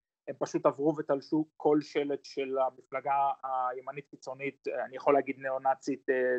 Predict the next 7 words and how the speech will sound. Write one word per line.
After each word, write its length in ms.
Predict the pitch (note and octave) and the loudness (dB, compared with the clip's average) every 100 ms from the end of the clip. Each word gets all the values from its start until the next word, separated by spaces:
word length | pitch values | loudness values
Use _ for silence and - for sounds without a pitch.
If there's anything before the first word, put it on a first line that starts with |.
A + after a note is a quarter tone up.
| B2 | 0
דר 120 | B2+ | -2
דריטה 240 | C#3 C#3 C#3 B2+ | 0 2 4 6
וג, 200 | D#3+ D#3 - _ _ _ - | 6 4 -12 _ _ _ -8
הם 80 | C#3+ | 2
תלשו 500 | D3 C#3 F3+ E3+ D#3 _ _ | 2 8 12 12 10 _ _
כל 200 | G#3 | 4
פ-, 60 | A3 | 6